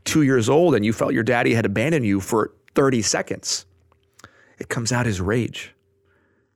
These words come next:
It comes out as anger. So all of these things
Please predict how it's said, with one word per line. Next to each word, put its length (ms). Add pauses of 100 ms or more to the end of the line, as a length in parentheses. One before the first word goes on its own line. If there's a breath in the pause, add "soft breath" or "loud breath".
(300)
It 100
comes 200
out 120
as 100
anger. 380 (1400 loud breath)
So 180
all 180
of 80
these 200
things 480